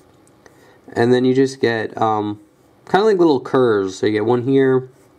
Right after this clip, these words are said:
one here, one in the middle here, and then two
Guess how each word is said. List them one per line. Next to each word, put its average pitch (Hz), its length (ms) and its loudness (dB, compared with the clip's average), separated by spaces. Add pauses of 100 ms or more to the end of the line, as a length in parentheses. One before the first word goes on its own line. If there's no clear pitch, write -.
(720)
one 120 280 2
here, 123 600 2 (680)
one 117 340 2
in 117 120 2
the 110 80 0
middle 127 280 2
here, 123 640 0
and 107 160 -2
then 101 180 -2
two 117 680 2